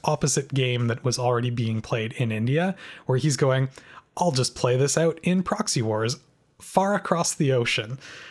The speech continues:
Um, I don't know. It's, it's a really, it's a really interesting dynamic to me. Not a lot of,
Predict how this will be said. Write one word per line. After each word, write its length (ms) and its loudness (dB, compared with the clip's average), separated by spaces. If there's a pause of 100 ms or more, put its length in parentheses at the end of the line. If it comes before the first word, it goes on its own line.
(160)
Um, 380 2 (540)
I 100 4
don't 120 4
know. 200 6
It's, 160 2
it's 160 2
a 40 6
really, 340 4
it's 160 2
a 40 6
really 320 4
interesting 640 0
dynamic 580 -2
to 100 -6
me. 220 -4 (680)
Not 220 2
a 40 4
lot 400 4
of, 280 -2